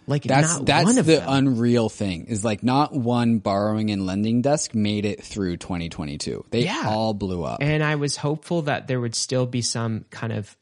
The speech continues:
Speaker 1: good guys, uh, there that were able to make it, and there just haven't been. Uh,
Speaker 2: Mm-hmm.
Speaker 1: anyway, we are leveling up. We're learning from this experience. I think as an industry, we're learning from this. Do not expect us to support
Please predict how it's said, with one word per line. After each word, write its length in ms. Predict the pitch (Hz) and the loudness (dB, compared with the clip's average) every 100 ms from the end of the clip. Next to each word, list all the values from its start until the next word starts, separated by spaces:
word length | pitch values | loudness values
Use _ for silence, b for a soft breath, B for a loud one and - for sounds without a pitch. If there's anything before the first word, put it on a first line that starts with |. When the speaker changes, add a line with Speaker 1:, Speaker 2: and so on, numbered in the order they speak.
| 131 | -10
Speaker 1:
good 220 | 123 113 | -4 -4
guys, 520 | 113 101 87 80 - - | -2 -2 -2 -4 -6 -6
uh, 220 | 131 110 107 | -6 -4 -2
there 320 | 113 120 107 | -2 0 0
that 140 | 104 | -2
were 80 | 104 | -2
able 240 | 101 104 107 | -4 -4 -6
to 140 | 101 | -4
make 260 | 95 123 120 | -2 -2 -2
it, 160 | 98 - | -4 -4
and 300 | 117 113 110 | -2 -2 -2
there 120 | 113 | -2
just 260 | 113 123 | -2 -4
haven't 380 | - 104 104 71 | -4 -4 -4 -10
been. 260 | 80 69 110 b b b - | -8 -10 -10 b b b -2
Uh, 220 | 113 110 | 2 2
Speaker 2:
Mm-hmm. 100 | 90 87 | 0 0
Speaker 1:
anyway, 480 | 165 127 101 101 _ b b | 0 2 0 -2 _ b b
we 180 | - 170 | 2 2
are 80 | 175 | 4
leveling 420 | 151 147 147 135 | 2 0 0 -2
up. 200 | 131 127 | -2 -2
We're 120 | 131 | -2
learning 260 | 120 120 120 | 0 0 -2
from 160 | - 117 | -2 -2
this 160 | 107 | -2
experience. 520 | 117 - 117 110 107 | -2 -4 -2 -2 -2
I 60 | 117 | -4
think 220 | 110 143 - | -2 -4 -4
as 200 | 127 113 | -4 -4
an 80 | - | -4
industry, 680 | 131 135 - - 98 98 b b b - | -2 -2 -4 -4 -4 -6 b b b -6
we're 100 | 113 | -2
learning 280 | 110 110 | 0 -2
from 160 | 104 110 | -2 -2
this. 180 | 107 - | -2 -2
Do 100 | 123 | -2
not 240 | 127 113 | 0 -2
expect 480 | 117 - - 120 - | -4 -6 -4 -6 -4
us 220 | 110 - | -6 -6
to 180 | - 110 | -6 -6
support 500 | - 110 - 120 113 | -4 -6 -6 -6 -4